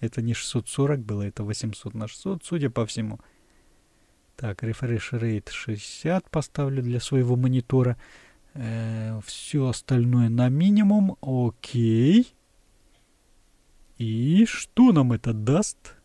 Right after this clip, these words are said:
Смотрите, какой прирост. Довольно серьёзный. Семнадцать, восемнадцать. Уже более-менее.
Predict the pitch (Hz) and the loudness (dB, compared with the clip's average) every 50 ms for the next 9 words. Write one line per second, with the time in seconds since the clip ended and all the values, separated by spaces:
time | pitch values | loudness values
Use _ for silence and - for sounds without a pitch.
0 | _ _ _ _ _ _ _ _ _ _ _ _ _ _ _ _ _ _ _ _ | _ _ _ _ _ _ _ _ _ _ _ _ _ _ _ _ _ _ _ _
1 | _ _ _ _ _ _ _ _ _ _ _ _ _ _ _ _ _ _ _ _ | _ _ _ _ _ _ _ _ _ _ _ _ _ _ _ _ _ _ _ _
2 | _ _ _ _ _ _ - - - 165 214 214 254 247 175 131 123 101 123 117 | _ _ _ _ _ _ -10 0 2 4 4 6 6 6 6 6 4 4 2 2
3 | - - 131 120 - - 147 139 147 139 131 143 151 - - - - - - - | 2 2 2 4 6 6 6 8 8 8 8 6 6 4 0 -6 -14 -18 -10 -6
4 | 127 117 117 143 147 165 202 208 196 165 - - 160 156 147 165 160 147 143 147 | -2 2 4 4 6 6 6 6 6 4 4 4 6 6 8 8 8 6 6 4
5 | 175 185 - - - 156 151 156 165 160 - - 139 139 135 - 151 147 165 175 | 2 0 0 0 2 2 4 4 2 2 0 2 2 2 2 2 0 0 -2 -2
6 | - - - 175 156 143 123 127 147 180 160 131 127 120 113 110 104 104 104 107 | -4 0 2 4 6 6 6 4 4 2 4 4 4 4 4 4 2 0 -2 -2
7 | 104 104 101 | -4 -6 -8